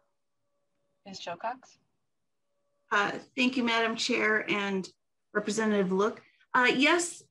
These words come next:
Speaker 2: there are five counties in the corridor.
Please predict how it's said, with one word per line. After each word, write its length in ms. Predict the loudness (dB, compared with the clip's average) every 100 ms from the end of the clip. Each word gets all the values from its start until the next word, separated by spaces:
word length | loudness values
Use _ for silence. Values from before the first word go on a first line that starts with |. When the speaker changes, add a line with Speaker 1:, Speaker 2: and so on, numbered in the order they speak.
| _ -2
Speaker 2:
there 240 | 2 4
are 240 | 4 4 2
five 380 | 0 0 0
counties 600 | -2 -2 -2 -2 -4 -6 -6
in 220 | -2 -2
the 80 | -2
corridor. 800 | -4 -2 0 0 0 0 -2